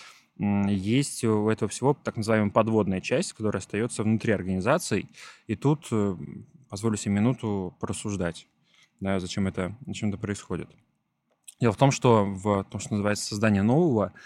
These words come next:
а, не хочу это называть инновациями, я хочу просто сказать, э, обновление организации, создание новых продуктов, сервисов, решений.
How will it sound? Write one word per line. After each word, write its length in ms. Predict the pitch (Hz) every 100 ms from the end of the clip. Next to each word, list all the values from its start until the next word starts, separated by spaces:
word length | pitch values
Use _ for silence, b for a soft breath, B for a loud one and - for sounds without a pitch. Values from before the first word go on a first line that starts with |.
| B B _ 104
а, 640 | 95 95 92 90 - - - -
не 180 | 98
хочу 180 | 101 -
это 60 | 107
называть 260 | 98 95
инновациями, 480 | 104 120 175 - 98
я 40 | 90
хочу 240 | - -
просто 240 | - 95 -
сказать, 520 | 95 92 82 - - _
э, 40 | - -
обновление 480 | 107 101 98 143 143
организации, 560 | 113 117 107 98 - -
создание 280 | - 131
новых 180 | 135 127
продуктов, 480 | 113 98 92 - -
сервисов, 460 | 107 95 92 - -
решений. 480 | 107 98 87 85